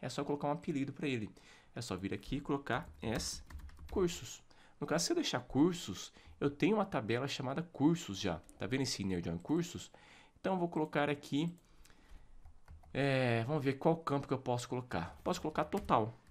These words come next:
Colocar somente total. Mandar executar, você vê que aqui no final apareceu o total. Então,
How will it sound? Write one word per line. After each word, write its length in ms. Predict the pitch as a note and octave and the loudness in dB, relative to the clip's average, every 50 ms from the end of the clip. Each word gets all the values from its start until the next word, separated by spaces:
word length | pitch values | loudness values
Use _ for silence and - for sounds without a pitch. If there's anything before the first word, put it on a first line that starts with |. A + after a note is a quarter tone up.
| - - - - - - - - - - - - - - - - - - - - - | -18 -16 -14 -14 -14 -14 -14 -10 -8 -8 -8 -8 -10 -14 -16 -14 -14 -14 -16 -14 -8
Colocar 280 | - D#3 D#3+ - C3 A#2+ | -6 -6 -4 -2 -2 -2
somente 420 | - - D3+ C3 B2 A#2+ A#2+ - | 0 0 0 2 2 0 0 0
total. 340 | - C#3+ C#3+ - F#2+ F2 E2+ - - - - - - - - - | -2 -2 0 0 -2 -2 -2 -4 -8 -12 -14 -18 -20 -20 -16 -12
Mandar 160 | - G2 F#2 | -8 -4 -4
executar, 560 | F2 F#2+ A#2+ B2 - - - C3+ B2+ C#3+ - - - - - - - - | -2 -2 -4 -6 -4 2 4 6 6 6 4 -2 -12 -20 -20 -20 -10 -6
você 220 | A2 G#2+ - A2 | -4 0 2 2
vê 120 | F2 G2 F#2+ | 4 4 2
que 80 | F2+ | 2
aqui 140 | F2 - - | 0 -2 0
no 80 | G#2 A2+ | -2 0
final 300 | - - C#3 C3 C3 C#3 | 0 0 2 2 2 2
apareceu 480 | C#3 - D3+ D3 C#3+ - - - C#3+ | 2 0 0 0 0 0 2 2 2
o 60 | C#3+ | 2
total. 540 | C#3+ - F3 F3 - G#2+ G2 E2+ D2+ - - - - - - - - - - - - _ _ - | 2 0 -2 0 2 2 4 2 2 -2 -8 -18 -20 -20 -20 -20 -20 -20 -20 -20 -20 _ _ -10
Então, 400 | C3 - A#2+ A#2 B2 D3+ G3+ | -2 2 4 6 6 4 2